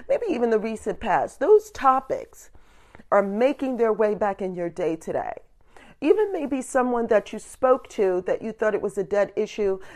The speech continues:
they're bringing it up again, right? There are some matters that you were talking about with someone and that you thought the matter was settled. Today, it comes back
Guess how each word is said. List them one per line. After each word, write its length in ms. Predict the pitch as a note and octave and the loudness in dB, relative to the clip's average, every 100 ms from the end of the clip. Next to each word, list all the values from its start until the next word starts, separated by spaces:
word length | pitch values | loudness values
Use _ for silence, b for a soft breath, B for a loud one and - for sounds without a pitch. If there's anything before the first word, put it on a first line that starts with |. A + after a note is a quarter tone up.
| - | 4
they're 160 | A#3+ | 6
bringing 400 | A#3 A#3 A#3+ A3+ | 6 4 2 0
it 100 | G3+ | 0
up 200 | F#3+ F#3 | 2 2
again, 340 | E3+ C#3 F#2 - - _ | 0 -4 -8 -12 -18 _
right? 320 | G#3 G#3 A3 - | -2 -2 -4 0
There 140 | A3 | 0
are 60 | G#3+ | 0
some 380 | - G#3+ G#3 A3+ | -4 -8 -6 -4
matters 500 | D4+ F#4+ - E4+ - B B | -2 0 0 -2 -8 B B
that 200 | G#3+ G#3+ | -2 -2
you 60 | A3 | -2
were 100 | G#3+ | -4
talking 340 | A#3 G3+ G#3+ | -2 -4 -2
about 320 | G#3 G#3+ G#3 | 0 2 2
with 140 | G3+ - | -2 -6
someone 560 | A3 G3 G3 F#3+ F#3+ F#3+ b b - | -6 -4 -4 -4 -4 -8 b b -8
and 160 | F#3+ F#3+ | -4 0
that 180 | G3 | 0
you 100 | - | 0
thought 300 | A3+ A3+ G#3+ | -4 0 0
the 60 | G#3+ | -2
matter 340 | F#3+ G3+ G3+ | -4 -2 -4
was 160 | F#3+ F#3+ | -4 -6
settled. 380 | - G#3 G3 G3 | -2 0 0 -2
Today, 560 | - F3 - A3 A3+ A#3 | -6 -12 0 2 4 2
it 100 | E3+ | -6
comes 460 | - G#3 F#3+ F#3+ - | -10 -6 -6 -6 -10
back 380 | D3+ F3+ F3+ | -4 0 0